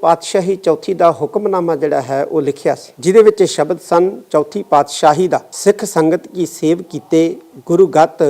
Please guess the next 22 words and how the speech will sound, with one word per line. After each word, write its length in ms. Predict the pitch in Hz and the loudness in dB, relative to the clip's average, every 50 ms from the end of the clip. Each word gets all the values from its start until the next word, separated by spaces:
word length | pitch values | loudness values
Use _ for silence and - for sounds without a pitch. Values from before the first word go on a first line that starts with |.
| 151 - - - | 0 -2 -4 -2
ਰਾਮਦਾਸ 580 | 139 143 147 160 175 156 143 143 165 165 - 151 | 0 2 2 2 0 2 2 2 2 2 0 -4
ਗੁਰੂ, 340 | 135 143 139 143 143 147 - - 127 | -4 -2 -2 -2 -2 -4 -6 -12 -10
ਬੇਣ 420 | - - 156 165 180 190 190 175 | -4 0 2 4 4 4 4 4
ਲਾਲ 320 | 151 143 151 170 185 196 | 4 4 6 6 4 4
ਚੰਦ 340 | 180 - 156 143 143 147 143 143 135 135 - - - - | 2 2 0 0 0 0 0 0 0 -2 -4 -8 -16 -14
ਸਰਬਤ 460 | - - 165 156 147 175 196 196 - | -6 -2 0 0 2 2 0 0 -2
ਸੰਗਤ 440 | - - 151 147 147 156 165 160 135 | -6 -2 -2 0 0 0 -2 -4 -4
ਗੁਰੂ 320 | 120 131 143 151 180 185 | -6 -2 0 2 4 4
ਲਏਗਾ। 540 | 165 143 135 139 143 127 131 131 127 131 165 - - - 143 | 4 4 4 2 2 2 0 -2 -4 -6 -8 -12 -10 -6 -2
ਰਾਮਦਾਸ 640 | 147 156 160 180 202 185 165 156 165 170 - - - | 2 2 4 4 2 4 4 6 4 4 2 0 0
ਜੀ 140 | 170 170 | 0 0
ਕਰ 240 | 165 - 160 160 175 | 2 4 2 2 2
ਜੋੜੇ, 520 | 165 151 147 139 135 139 147 147 156 151 - _ | 2 2 0 2 2 2 2 2 0 -2 -8 _
ਸਤ 340 | - - - 175 170 175 196 | -10 -2 0 0 0 0 -2
ਜੀ 160 | 175 196 190 | -6 -4 -4
ਪਾਸੋਂ 480 | 185 - 143 139 131 - - 160 151 147 | -2 -2 -4 -4 -4 -2 0 0 0 0
ਮਨਜ਼ੂਰ 420 | 147 139 131 127 131 156 180 190 | 0 -2 -4 -2 0 2 2 2
ਕੀਤਾ, 480 | 185 - 143 131 - - 139 135 147 143 _ _ - | 2 -2 -6 -6 -4 -4 -4 -4 -4 -6 _ _ -8
ਸੰਗਤ 500 | - - 165 175 185 214 214 214 156 143 | 0 4 6 6 6 6 4 0 -2 -2
ਜੀ 160 | 165 196 208 | 0 0 0
ਪਰ 260 | 196 - 165 170 160 | 4 4 4 4 4
ਦਇਆ 520 | 123 147 139 139 156 151 135 131 - 180 | 4 2 2 4 4 2 2 0 -2 -6